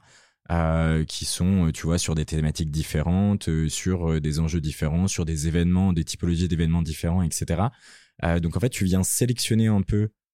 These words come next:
euh, tout, tous ces pré-réglages. Et puis après, c'est à toi de jouer. Tu peux rajouter ton titre, tu peux rajouter ton logo,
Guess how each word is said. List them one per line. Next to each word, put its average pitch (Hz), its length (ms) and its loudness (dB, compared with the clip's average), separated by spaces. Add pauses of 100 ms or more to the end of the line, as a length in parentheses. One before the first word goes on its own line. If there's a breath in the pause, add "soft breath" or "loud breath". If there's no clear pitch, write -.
(160)
euh, 85 320 2 (120)
tout, 107 160 -2 (180)
tous 127 120 0
ces - 120 0
pré-réglages. 98 680 0 (360 soft breath)
Et 85 120 -2
puis - 120 -2
après, 78 220 0
c'est 90 140 0
à 80 40 2
toi 85 160 -2
de 73 60 -6
jouer. 82 260 0
Tu - 120 -10
peux 85 80 -4
rajouter 76 360 -2
ton 76 160 -4
titre, - 240 -6
tu - 60 -12
peux - 80 -4
rajouter 73 340 -4
ton 78 160 -6
logo, 82 440 0